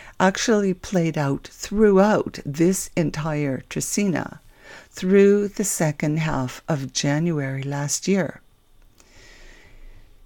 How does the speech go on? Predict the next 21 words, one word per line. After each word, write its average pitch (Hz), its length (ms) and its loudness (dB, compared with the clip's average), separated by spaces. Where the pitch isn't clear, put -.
It 226 160 4
was, 240 300 10
in 196 140 8
essence, 175 520 4
more 185 320 4
of 165 120 2
a 147 60 4
sham 170 420 2
than 160 160 4
anything 160 420 0
else, 180 500 2
since - 540 0
Republicans 160 720 0
were 151 100 0
doing 147 300 0
everything 156 460 0
they 139 120 0
could 139 440 -4
to 143 340 -2
cover 147 280 -4
things 135 380 -6